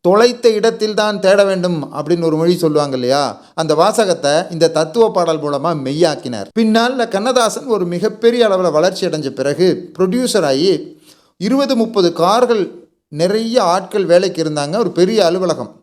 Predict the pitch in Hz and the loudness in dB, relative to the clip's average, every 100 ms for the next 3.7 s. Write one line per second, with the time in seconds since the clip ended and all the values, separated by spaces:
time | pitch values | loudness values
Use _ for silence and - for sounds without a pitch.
0 | _ _ _ - 220 220 208 233 262 254 | _ _ _ 0 4 4 4 0 0 0
1 | 226 214 196 175 160 160 143 214 - - | 0 0 -2 -4 0 0 0 -2 -4 -16
2 | - 180 285 285 233 202 208 202 190 165 | -8 -6 2 4 4 2 -4 -2 -6 -6
3 | 156 233 190 160 165 127 117 | -6 -4 -2 2 0 0 -8